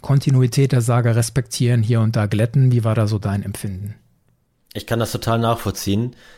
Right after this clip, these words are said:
Speaker 2: Es gibt ja selbst in der klassischen Trilogie bis heute so Satzbausteine, auch in der deutschen Synchro, so Stichwort, "Du kannst nicht gewinnen, Dars", <laughs> über die wir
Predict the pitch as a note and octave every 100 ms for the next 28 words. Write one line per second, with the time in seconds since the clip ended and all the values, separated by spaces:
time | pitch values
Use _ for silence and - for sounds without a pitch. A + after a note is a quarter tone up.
0 | - - C#3 C#3 A#2+ G2+ A2+ B2 - G#2+
1 | G2+ F#2+ G2 F#2+ - - A2 A2+ - -
2 | F2 - F2 E2+ F2 F2 - - - -
3 | C#3+ - A2+ B2+ A#2 F#2+ F2+ F#2 F2+ -
4 | - E2 A2 - - _ _ - G#2+ G#2+
5 | - G#2+ G#2+ A2+ A2+ A#2 F2+ - F#2 F2
6 | - F#2 B2+ - A#2 G2 G#2 B2+ - -
7 | A2+ G2 F#2+ - A2+ - G2+ G2 F#2+ -
8 | - F#2 F#2 - C#3+ - E2+ E2 - D#2
9 | E2+ D#2+ D#2 C#2 D#2 D2 C#2+ - - -
10 | - - - - - - - - - A2
11 | A2 G#2+ A#2+ A2 B2 B2 B2+